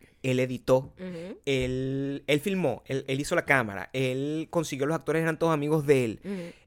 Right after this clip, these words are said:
Speaker 1: Escribió la película no basada en un capricho, sino que como que el productor de la película, que era el protagonista, o sea, todo hecho, dos personas, literalmente.
Speaker 2: Ajá.
Speaker 1: Iba como consiguiendo locaciones, "Mira, tengo esto, no sé qué", y él iba escribiendo las escenas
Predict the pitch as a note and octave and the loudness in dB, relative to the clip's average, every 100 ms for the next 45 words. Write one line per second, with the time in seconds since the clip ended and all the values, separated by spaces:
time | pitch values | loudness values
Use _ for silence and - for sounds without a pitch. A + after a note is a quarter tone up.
0 | - D3+ - F3 F3 F3+ G3 A#3 F3+ F#3+ | -6 -6 -2 -2 0 0 0 -2 -4 -4
1 | F#3+ A3 A3+ - _ _ - F3 - F3 | -4 -2 -2 -4 _ _ -18 -18 -12 -6
2 | F3+ F#3 F#3 G3+ G#3+ G#3+ G#3 G3+ F#3+ G#3+ | -2 0 0 0 0 0 0 2 0 0
3 | G3+ G3+ F#3+ G#3 G#3 G#3+ A3+ - C#4+ _ | -4 -6 -4 -4 0 0 0 -6 -10 _
4 | - F#3 F3 E3+ - D#3+ D3+ D3 - - | -12 -8 -4 -6 -4 0 2 2 0 -2
5 | D#3 D3+ - D3+ C#3+ C#3 D3 D3+ D3+ C3+ | -2 -2 0 0 2 2 2 4 2 2
6 | - F#3 F#4+ B3 D#3+ D#3 D3+ F3 F3+ A3 | 0 -2 -2 -6 -4 -2 0 -2 -2 -6
7 | G#3+ C#3 C3 C3 E3+ - _ - F#3 E3 | -2 0 2 0 -2 -4 _ -4 0 2
8 | C#3+ B2 C#3+ D3 - - _ - C3+ B2+ | 2 2 2 0 -6 -18 _ -8 -6 -4
9 | - C4 F#4+ D4 D4+ E4 _ D3 F3 B3+ | -2 -2 -2 -4 -6 -8 _ -4 0 0
10 | G#3+ D3+ A2 A#2 D#3 D#3+ C3+ F#3+ G3+ F#4 | 0 -2 -4 -4 0 0 0 -2 -6 -6
11 | - - - - _ _ F#3 F3 F#3 G3+ | -12 -20 -20 -20 _ _ 0 2 2 0
12 | E3+ D#3 D3+ D#3 G3 G3 E3 F3+ F3 D4 | -2 -2 -2 0 0 0 -2 -2 0 0
13 | B3+ A3 A3 C4 C#4+ A3 G3 F#3+ G3+ A#3 | 2 2 2 2 2 0 -2 -4 -2 -2
14 | - E3 D#3+ E3 G3 G3+ - E3 D#3+ D#3+ | -2 0 2 2 0 -2 -2 0 0 0
15 | F3+ F3+ D#3 C#3+ C3+ F3+ F#3+ A3+ - | -2 -2 -4 -4 -2 -2 -2 -4 -8